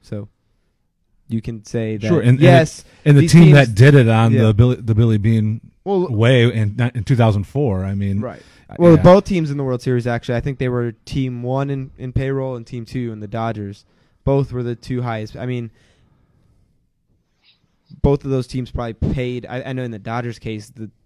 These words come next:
Speaker 1: they're paying players more to not play for their team.
Speaker 2: Yeah, and I,
Speaker 1: So
Speaker 2: I
Speaker 1: their,
Speaker 2: see
Speaker 1: their actual lineup probably wasn't the highest, but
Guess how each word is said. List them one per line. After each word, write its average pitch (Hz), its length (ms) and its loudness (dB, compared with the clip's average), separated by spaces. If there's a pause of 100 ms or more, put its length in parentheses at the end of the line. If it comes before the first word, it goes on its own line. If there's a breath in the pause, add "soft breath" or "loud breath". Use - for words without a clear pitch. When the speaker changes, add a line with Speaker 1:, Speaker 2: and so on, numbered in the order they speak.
Speaker 1:
they're 143 260 -2
paying 135 540 -6
players 113 460 -12
more 123 360 -8
to - 140 -10
not 123 320 -8
play 110 180 -10
for - 120 -20
their 101 140 -14
team. 107 200 -10
Speaker 2:
Yeah, 101 160 -8
and 135 180 -6
I, 151 100 -4
Speaker 1:
So - 100 -10
Speaker 2:
I 170 160 4
Speaker 1:
their, 160 160 4
Speaker 2:
see 165 160 2
Speaker 1:
their 160 140 0
actual 202 480 -4
lineup 135 680 -4
probably 113 340 -10
wasn't 113 380 -16
the 110 100 -20
highest, 110 400 -18
but 107 120 -18